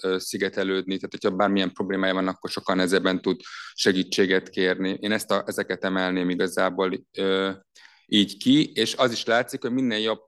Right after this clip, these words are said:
társadalmi hátterű valaki, annál inkább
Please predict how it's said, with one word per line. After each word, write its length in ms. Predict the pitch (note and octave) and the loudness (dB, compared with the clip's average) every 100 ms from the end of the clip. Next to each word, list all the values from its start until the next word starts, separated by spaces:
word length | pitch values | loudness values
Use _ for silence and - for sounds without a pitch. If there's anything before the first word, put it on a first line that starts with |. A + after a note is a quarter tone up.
| _ - | _ -2
társadalmi 640 | A2+ A2 - G#2+ G2+ G2+ | 0 0 -2 0 0 0
hátterű 500 | G2+ G2+ - G2+ F2+ | 0 -2 -2 -2 0
valaki, 540 | F2+ F#2+ A2+ - C#3 B2+ | 2 2 2 -2 -4 -2
annál 360 | A#2 A2 G2 | -2 0 0
inkább 520 | G2 G2 - G2+ F#2+ | 0 -2 0 0 0